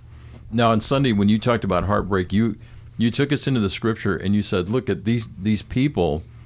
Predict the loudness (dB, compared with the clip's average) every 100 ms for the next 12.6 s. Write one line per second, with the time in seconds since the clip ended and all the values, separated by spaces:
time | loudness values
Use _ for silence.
0 | -20 -18 -18 -6 -2 -2 -4 -14 -4 -4
1 | 0 2 2 2 0 0 -4 -2 0 0
2 | -2 -4 0 2 2 0 -4 -2 0 0
3 | 0 0 0 -2 -2 0 0 -2 -2 -4
4 | -4 -10 -16 -20 -20 -16 -4 -2 -2 -4
5 | 0 2 2 2 0 -2 -2 -2 -2 -4
6 | -4 -8 -12 0 0 2 0 2 2 2
7 | 0 0 0 2 0 0 -2 -2 -4 -12
8 | -20 -16 -4 0 2 2 0 0 0 2
9 | 0 -2 -10 -16 -8 -2 0 2 2 0
10 | -4 -10 -2 2 2 2 0 0 0 0
11 | -2 -4 -8 -6 -2 -2 0 -2 0 0
12 | 0 0 2 2 -2 -6